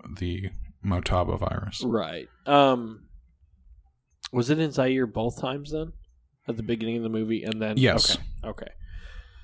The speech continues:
Speaker 2: So, okay. That may, oh, well, I guess it makes sense 'cause the monkeys that were, you know, moving around with it wouldn't have gotten very far, I guess.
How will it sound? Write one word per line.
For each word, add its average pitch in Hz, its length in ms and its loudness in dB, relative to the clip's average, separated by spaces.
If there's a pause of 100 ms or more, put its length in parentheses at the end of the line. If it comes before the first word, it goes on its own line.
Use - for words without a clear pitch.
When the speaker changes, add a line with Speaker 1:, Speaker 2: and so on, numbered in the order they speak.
(460)
Speaker 2:
So, 123 480 10
okay. 120 360 2 (100)
That 131 120 6
may, 139 120 2
oh, 156 120 6
well, 175 120 10
I 170 100 6
guess 170 180 2
it 156 60 2
makes 131 180 -2
sense 127 220 -2
'cause 117 220 -4
the 113 80 -8
monkeys 110 680 -6 (120)
that 107 200 -2
were, 110 360 -6 (360)
you 113 160 -6
know, 104 220 -8 (1200)
moving 131 420 6
around 113 400 -2
with 107 220 -4
it 107 200 -4
wouldn't 110 260 -2
have 107 80 -12
gotten 104 320 -2
very 110 180 -4
far, 107 380 -2
I 107 60 -4
guess. 110 400 -6